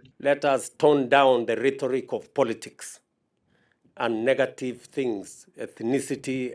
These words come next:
and hate campaigns. Let us focus on the most important thing that leaders are elected to do,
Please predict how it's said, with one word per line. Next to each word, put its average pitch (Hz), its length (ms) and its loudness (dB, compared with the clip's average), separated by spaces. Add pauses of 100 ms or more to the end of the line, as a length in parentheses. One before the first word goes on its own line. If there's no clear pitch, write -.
and 101 280 -8 (600)
hate 135 460 2
campaigns. 104 760 -6 (880)
Let 127 220 2
us 123 320 0
focus - 640 0 (200)
on 139 180 4
the 131 80 0
most 156 300 2
important 139 580 -4
thing 127 300 -4 (600)
that 117 200 -2
leaders 131 380 -2
are 110 220 -4
elected 120 400 -6 (500)
to - 100 -10
do, 113 240 -8